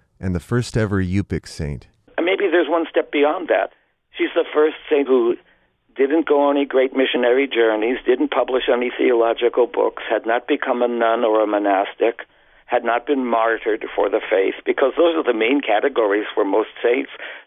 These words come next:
Speaker 1: That's the late Orthodox missionary and scholar, Father Michael Olexa.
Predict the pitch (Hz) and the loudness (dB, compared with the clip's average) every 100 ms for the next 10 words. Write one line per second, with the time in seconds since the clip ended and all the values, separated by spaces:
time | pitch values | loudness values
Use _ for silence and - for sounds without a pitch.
0 | _ - 113 113 - 104 92 92 87 90 | _ -6 -4 -4 -4 0 2 2 0 -2
1 | 92 - 92 85 - 90 92 - 98 95 | -2 0 -2 -2 -4 -4 -2 -2 -2 0
2 | 98 80 - - 92 98 107 104 - 82 | 0 -2 -6 -4 0 0 0 -2 -2 -2
3 | 80 80 87 87 82 80 80 - 80 73 | 0 -2 -2 0 0 0 -2 -6 -8 -8